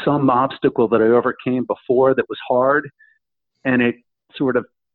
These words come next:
gave me the confidence to try something else that was difficult, knowing that, you know, I, I, I can do it.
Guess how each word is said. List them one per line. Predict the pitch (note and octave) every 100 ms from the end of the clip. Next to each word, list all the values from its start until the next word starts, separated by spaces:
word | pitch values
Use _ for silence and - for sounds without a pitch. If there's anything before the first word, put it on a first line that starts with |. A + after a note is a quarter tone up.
| _ -
gave | C3 C3
me | C3
the | A#2+ B2
confidence | - B2+ B2+ C3 B2+ -
to | C3+
try | - B2+ B2
something | - B2+ - A#2
else | B2 C#3 -
that | G#2
was | A2 -
difficult, | G#2 - - A2+ A2
knowing | A2+ A2+ B2 A#2
that, | A2+ - _ - - - _
you | B2
know, | A2+ A2+
I, | A2 A2 -
I, | A2 G#2+ - _ - _ _ _ _ _ -
I | A#2+
can | C#3
do | C#3 D#3+
it. | D2